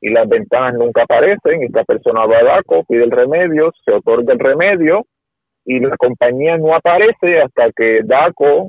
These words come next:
va con su personal y con los alguaciles de la rama judicial para ejecutar la sentencia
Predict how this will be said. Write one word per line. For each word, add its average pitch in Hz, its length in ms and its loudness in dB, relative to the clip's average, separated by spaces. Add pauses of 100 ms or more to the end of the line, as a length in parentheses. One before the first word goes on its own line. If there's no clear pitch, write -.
(120)
va 113 480 -2
con 131 180 -2
su 135 160 -4
personal 120 680 0 (400)
y 113 100 -4
con 127 160 -2
los 120 100 0
alguaciles 120 540 0
de 135 80 4
la 135 100 2
rama 135 280 0
judicial 175 560 0
para 127 160 0
ejecutar 123 380 0
la 135 140 0
sentencia 202 760 -2